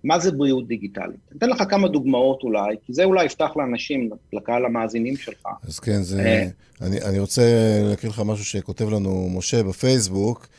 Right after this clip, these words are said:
Speaker 2: אחד הדברים היפים שאני מצליח להעביר את השידור הזה בפייסבוק, שפייסבוק לא חוסם לנו את השידורים,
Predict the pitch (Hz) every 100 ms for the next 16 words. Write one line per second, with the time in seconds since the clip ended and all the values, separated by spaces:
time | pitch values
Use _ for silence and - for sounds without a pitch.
0 | _ _ - - 101 98 95 104 104 95
1 | - 110 107 98 90 _ - _ - _
2 | - 90 90 90 - 104 101 92 101 98
3 | - 87 104 95 85 87 - 104 92 -
4 | 92 110 101 92 101 98 92 - 104 101
5 | 95 - - 85 98 127 123